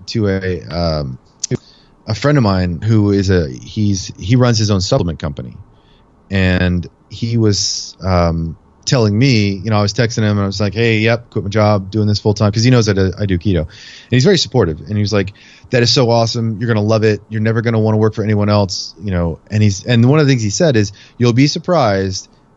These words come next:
at all of the ways that will start to show up that you can start making money." Like, before, you didn't have those, you, like, you didn't have the, the,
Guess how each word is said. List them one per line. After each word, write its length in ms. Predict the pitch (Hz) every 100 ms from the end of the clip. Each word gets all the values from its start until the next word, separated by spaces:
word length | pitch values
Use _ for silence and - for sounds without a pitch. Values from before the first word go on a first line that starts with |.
| _ _ _
at 440 | 104 101 98 95 _
all 300 | 113 123 139
of 100 | 151
the 80 | 147
ways 460 | 143 143 113 107 95
that 100 | 95
will 100 | 101
start 260 | - 113
to 80 | 110
show 300 | - 123 120
up 200 | 117 104
that 80 | 87
you 120 | 107
can 100 | 107
start 200 | 101 104
making 280 | 92 95 95
money." 300 | 90 76 65 - _ -
Like, 160 | 98 104
before, 800 | 127 123 160 165 160 143 127 113 - _ _ _
you 140 | 113
didn't 200 | 131 131
have 400 | 117 113 123 123
those, 400 | 113 110 101 - _ _ 90 98 -
you, 200 | 123 120 110 92 _
like, 180 | 113 110
you 60 | 127
didn't 220 | 143 131
have 480 | 104 123 123 117 104
the, 380 | 101 101 95 90 - 95
the, 380 | 98 95 85